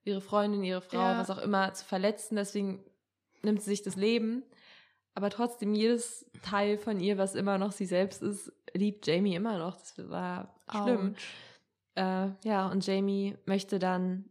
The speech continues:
Speaker 1: ins, also fliegt dann, wie gesagt, nach Bly und sucht dann Danny im Lake. Und was ich auch heartbreaking fand, war einfach dieses, ähm, ich weiß gar nicht mehr, was da genau gesagt wird, aber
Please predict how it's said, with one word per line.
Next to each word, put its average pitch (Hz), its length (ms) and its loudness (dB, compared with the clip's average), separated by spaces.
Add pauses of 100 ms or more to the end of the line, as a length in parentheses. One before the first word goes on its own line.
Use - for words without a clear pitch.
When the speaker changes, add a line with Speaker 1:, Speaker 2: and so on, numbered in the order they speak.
Speaker 1:
ins, - 880 -6
also 175 300 -2
fliegt 208 340 -4
dann, 196 180 2
wie 185 80 0
gesagt, 185 420 -6
nach - 180 -4
Bly 185 480 2
und 180 220 -2
sucht - 560 -8
dann 180 360 -2 (160)
Danny 180 420 0
im 175 140 0
Lake. 170 440 0 (460)
Und 190 100 -2
was 185 140 -2
ich - 200 -4
auch 185 240 0
heartbreaking 170 640 0
fand, 175 380 -4 (600)
war 180 160 2
einfach 180 340 0
dieses, 185 680 -2
ähm, 175 540 -4 (500)
ich 185 160 -8
weiß 180 140 -8
gar 196 100 -2
nicht 185 100 -4
mehr, 190 140 0
was 190 140 -4
da 202 100 -4
genau 190 240 2
gesagt 190 400 -2
wird, 190 100 -4
aber 180 480 -4